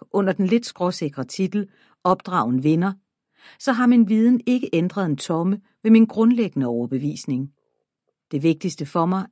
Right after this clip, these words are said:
er, at mine børn har det godt. Og sådan tror jeg faktisk, at de fleste af os har det, uanset hvor gamle vi er, når vi får børn, hvor velforberedte vi er, eller hvor mange børn vi har i forvejen. Men en ting har alligevel fuldstændig ændret sig denne gang.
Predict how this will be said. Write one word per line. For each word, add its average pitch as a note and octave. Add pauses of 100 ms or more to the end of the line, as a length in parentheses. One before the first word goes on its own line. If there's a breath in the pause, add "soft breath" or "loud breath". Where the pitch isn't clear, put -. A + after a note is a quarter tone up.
er, F#3+
at G3
mine G3
børn F#3
har F3
det F#3
godt. B2 (840 soft breath)
Og A#3+
sådan C4+
tror C4
jeg A3
faktisk, G#3
at A3
de G#3+
fleste C4+
af B2
os A#2
har B2+
det, C#3 (260 soft breath)
uanset A3
hvor D3+
gamle D#3
vi D3+
er, D3
når D#3+
vi D3+
får C#3
børn, D3+ (300 soft breath)
hvor A3
velforberedte E3
vi D3
er, D#3 (360 soft breath)
eller A#3
hvor A3+
mange A3
børn D3+
vi C#3+
har C3+
i B2
forvejen. C#3+ (1200)
Men D3+
en F3
ting G3
har F#3+
alligevel G#3+
fuldstændig G#3+
ændret F#3+
sig A#2+
denne B2+
gang. B2